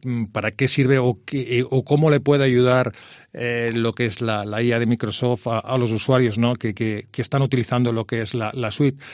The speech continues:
Pero, ¿cómo puede ayudar Copilot a los desarrolladores y profesionales de T I para empoderar a los usuarios finales? Porque, claro, el, el desarrolla-, desarrollador T I, eh, en cada empresa o, o en la sociedad, hoy en día es una figura muy importante.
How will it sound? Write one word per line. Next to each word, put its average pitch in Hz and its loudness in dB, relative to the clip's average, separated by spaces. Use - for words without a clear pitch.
Pero, 135 0
¿cómo 190 2
puede 202 6
ayudar 196 4
Copilot 156 4
a - 0
los 151 6
desarrolladores 139 4
y 156 2
profesionales 143 2
de 135 4
T 131 2
I 135 2
para 131 4
empoderar 139 4
a 131 4
los 131 2
usuarios 135 0
finales? 110 0
Porque, 110 -6
claro, 139 0
el, 120 -4
el 131 0
desarrolla-, 131 0
desarrollador 139 2
T 147 2
I, 180 4
eh, 131 0
en 131 2
cada 143 4
empresa 139 4
o, 139 2
o 139 2
en 135 2
la 139 2
sociedad, 143 2
hoy 151 6
en 139 4
día 151 6
es 175 4
una 160 6
figura 135 4
muy 123 2
importante. 113 0